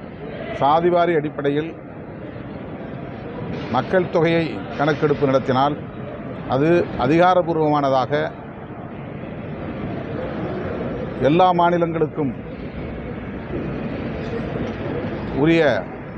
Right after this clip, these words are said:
ஆதாரபூர்வமாக அமையும். ஒரு ஆத்தென்டிக் பாப்புலேஷன் என்கிற அடிப்படையிலே அது அமையும். எனவே, இந்திய ஒன்றிய அரசு எடுப்பதுதான் சரியானது என்கிற நிலைப்பாட்டை திமுகவும் திமுக தலைமையிலான அரசும்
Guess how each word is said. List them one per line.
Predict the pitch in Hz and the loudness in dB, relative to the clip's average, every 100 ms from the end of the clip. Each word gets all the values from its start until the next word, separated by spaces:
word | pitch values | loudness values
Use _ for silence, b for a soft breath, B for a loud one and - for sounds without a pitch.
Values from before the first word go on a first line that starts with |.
| - - - - - 123 | -12 -10 -10 -10 -6 2
ஆதாரபூர்வமாக | 135 165 175 175 143 143 131 123 117 151 | 4 6 6 4 2 2 4 2 2 2
அமையும். | 120 127 113 - - - - - 117 | 2 2 0 -2 -10 -10 -8 -4 0
ஒரு | 123 | 2
ஆத்தென்டிக் | 117 113 135 - 165 135 165 - - - - - - | 2 2 2 4 2 2 0 -2 -8 -8 -6 -4 2
பாப்புலேஷன் | 135 131 143 139 135 131 - - - - - - - - | 2 2 2 0 0 -4 -6 -10 -8 -6 -6 -8 -6 0
என்கிற | 131 131 123 | 2 4 4
அடிப்படையிலே | 131 127 120 131 | 4 4 4 4
அது | 160 117 | 4 4
அமையும். | 117 110 95 - - - - - - 135 | 2 0 -4 -8 -10 -8 -10 -8 -4 2
எனவே, | 151 175 156 | 4 6 6
இந்திய | 165 185 185 | 4 6 6
ஒன்றிய | 165 160 170 151 | 6 4 4 6
அரசு | 147 151 - | 4 2 2
எடுப்பதுதான் | 139 147 156 143 147 156 | 2 2 4 4 4 2
சரியானது | 127 131 156 160 160 | 2 4 4 6 4
என்கிற | 151 139 127 | 2 2 2
நிலைப்பாட்டை | 123 143 143 127 175 156 | 2 2 2 2 2 0
திமுகவும் | 143 143 127 123 120 160 139 | 2 4 4 2 2 2 4
திமுக | 139 143 | 4 4
தலைமையிலான | 131 127 123 120 117 | 2 2 2 4 4
அரசும் | 110 139 131 135 | 2 2 0 -2